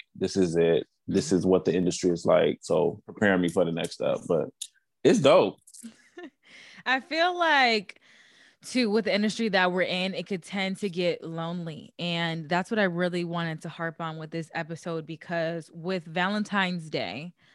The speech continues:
Speaker 2: especially with females, I think we take this holiday, quote unquote, very seriously because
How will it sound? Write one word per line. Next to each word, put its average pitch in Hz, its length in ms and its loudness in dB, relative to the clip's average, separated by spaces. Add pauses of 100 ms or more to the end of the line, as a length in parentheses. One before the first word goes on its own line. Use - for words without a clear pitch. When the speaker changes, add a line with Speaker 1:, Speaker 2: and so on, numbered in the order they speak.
(460)
Speaker 2:
especially 294 880 -2
with 208 160 -4
females, 156 840 -6
I 170 80 -4
think 277 300 -4
we 175 120 -4
take 165 340 -6
this 151 360 -8
holiday, 151 1000 -6
quote 147 240 -10
unquote, 151 380 -8 (760)
very 190 360 0
seriously 175 800 -6 (160)
because 170 1000 0